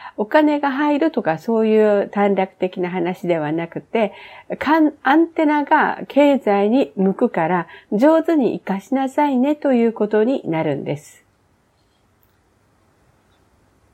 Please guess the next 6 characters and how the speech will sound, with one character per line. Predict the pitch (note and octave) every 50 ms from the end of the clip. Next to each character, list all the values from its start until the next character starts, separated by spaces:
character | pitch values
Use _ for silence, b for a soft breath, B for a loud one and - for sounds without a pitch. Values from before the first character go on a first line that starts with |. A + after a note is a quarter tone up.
| _ _ _ _ _ _ _ _ _ _ _ _ _ _ _ _ _ _ _ _ _ _ _ _ _ _ _ _ _ _ _ _ _ _ _ b b b b b b b b -
二 | A3+ C#4+ F4+
国 | - - F#4 - - G#3+ F3+
土 | E3
星 | E3+ E3+ - F#3+ F#3 F3+ E3+
で | E3 F#3 F3+
す。 | F3+ - - -